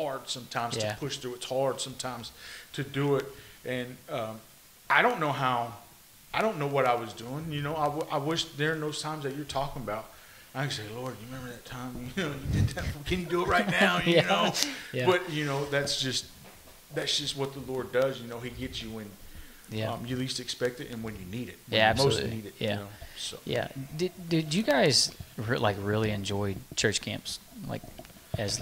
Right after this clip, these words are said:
Speaker 2: as leaders and as, as students and stuff like that? 'Cause I know I did. Like, I knew that it was, I was, you know, I hear a lot of people, not a lot of people, but some people say that they don't like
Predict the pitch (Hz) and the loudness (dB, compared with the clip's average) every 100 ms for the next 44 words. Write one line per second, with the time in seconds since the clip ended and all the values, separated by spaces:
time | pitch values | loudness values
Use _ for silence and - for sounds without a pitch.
0 | - 98 113 127 120 117 113 104 98 98 | -4 -2 2 4 4 4 2 0 0 0
1 | 95 - - 92 - 117 110 101 107 - | 0 -2 0 4 4 4 2 2 2 0
2 | 107 107 104 123 214 247 170 120 - 123 | 0 -2 0 0 2 4 4 2 0 2
3 | 104 101 92 95 98 - 98 98 - - | 2 2 -6 -10 -10 -8 -6 -6 -10 -20
4 | - 135 170 151 123 120 117 101 - - | -2 2 6 6 6 4 4 2 0 -4
5 | - - - 220 170 - - - - - | -16 -12 0 6 6 6 0 -20 -16 -12
6 | - - 120 156 147 147 139 - - - | -12 -12 -4 2 4 4 0 -8 -20 -14
7 | - - - - - - 156 117 117 123 | -14 -14 -20 -8 0 4 6 8 10 8
8 | 117 101 - - - - - - - - | 6 2 -8 -14 -14 -18 -20 -20 -20 -20
9 | - - - - - - - - - - | -20 -20 -20 -20 -20 -20 -20 -20 -20 -18
10 | - - - - 120 117 113 131 101 87 | -20 -20 -6 0 2 2 0 0 -2 -4
11 | 87 90 107 98 98 104 - 135 113 110 | -8 -6 -6 -6 -6 0 4 4 2 -2
12 | 98 101 95 - - - - - 123 117 | -4 -6 -6 -10 -20 -16 -4 2 2 2
13 | - 120 143 156 - 123 120 113 | 0 2 4 2 2 4 4 4